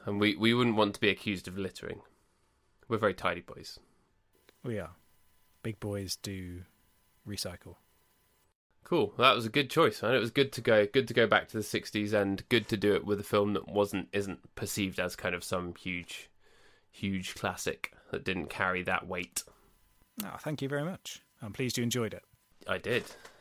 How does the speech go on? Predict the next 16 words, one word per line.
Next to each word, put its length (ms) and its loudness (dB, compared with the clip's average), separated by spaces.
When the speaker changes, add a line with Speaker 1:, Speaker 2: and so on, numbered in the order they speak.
Speaker 1:
So 220 6
it's 200 4
my 220 8
choice 360 2
next, 460 -2
but 120 4
I'm 80 4
gonna, 340 6
a 40 2
little 180 6
bit 120 8
undecided. 540 4
So 160 6
I'm 120 6
gonna 160 4
say, 540 4